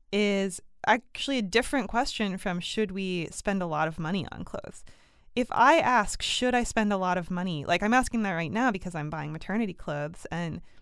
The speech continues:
some of it costs a lot of money. And I have no illusions that I'm investing because it will not be relevant for that long.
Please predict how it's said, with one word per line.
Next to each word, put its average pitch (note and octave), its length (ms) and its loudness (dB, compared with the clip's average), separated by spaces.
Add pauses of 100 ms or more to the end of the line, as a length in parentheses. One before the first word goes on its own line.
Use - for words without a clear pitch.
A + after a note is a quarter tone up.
some B3 200 0
of D#4 100 2
it F4 100 0
costs F4 260 -2
a F#4 40 0
lot F4+ 160 2
of F4 80 -2
money. E4 380 -4 (560)
And B3+ 420 2 (640)
I A#3+ 140 6
have A3+ 220 -2
no A3+ 340 4
illusions G3 400 0
that F#3 100 -2
I'm F3 120 -2
investing E3+ 640 -2
because G#3+ 500 0
it G3+ 80 -6
will F#3+ 140 -2
not G#3+ 240 0
be A3 120 -4
relevant D3 400 -8
for D#3+ 120 -6
that D3 200 -6
long. F#3+ 360 -6